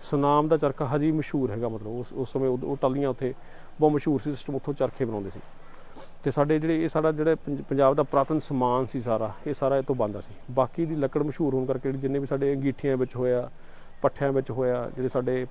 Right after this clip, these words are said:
ਪ੍ਰੈਸਾਂ ਵਿੱਚ ਹੋਇਆ, ਜਿਹੜਾ ਕੋਲਾ ਹੈਗਾ, ਜਿਹੜਾ ਸਾਰਾ ਇਹ ਟਾਹਲੀ ਰੁੱਖ ਦਾ ਵਰਤਿਆ ਜਾਂਦਾ ਸੀਗਾ। ਤੇ ਬਾਕੀ ਟਾਹਲੀ ਦੀ ਹੋਰ ਬੜੀ ਮਹੱਤਤਾ ਹੈਗੀ। ਟਾਹਲੀ ਦਾ ਰੁੱਖ ਜਿਹੜਾ ਹੈਗਾ,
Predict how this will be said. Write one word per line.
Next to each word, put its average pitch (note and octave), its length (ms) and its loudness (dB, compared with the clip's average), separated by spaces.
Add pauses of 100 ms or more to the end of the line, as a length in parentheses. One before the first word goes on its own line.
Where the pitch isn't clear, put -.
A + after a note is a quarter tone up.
(100)
ਪ੍ਰੈਸਾਂ D3 340 2
ਵਿੱਚ C#3 160 0
ਹੋਇਆ, B2+ 120 4
ਜਿਹੜਾ C3 160 4
ਕੋਲਾ C3 400 2
ਹੈਗਾ, C3+ 240 0
ਜਿਹੜਾ C3+ 160 0
ਸਾਰਾ B2 280 -2
ਇਹ C3 40 -4
ਟਾਹਲੀ C3 280 -2
ਰੁੱਖ B2 240 -4
ਦਾ B2+ 120 -6 (520)
ਵਰਤਿਆ A#2+ 300 4
ਜਾਂਦਾ G2 180 0
ਸੀਗਾ। - 220 -8 (680)
ਤੇ C#3 80 4
ਬਾਕੀ C#3 340 4
ਟਾਹਲੀ D#3+ 240 4
ਦੀ D#3 80 0
ਹੋਰ C#3 180 4
ਬੜੀ D3 220 2
ਮਹੱਤਤਾ C#3 320 2
ਹੈਗੀ। C#3 200 0
ਟਾਹਲੀ C#3+ 280 0
ਦਾ C#3 60 0
ਰੁੱਖ C3+ 220 -4
ਜਿਹੜਾ C#3 140 -2
ਹੈਗਾ, C3+ 320 -2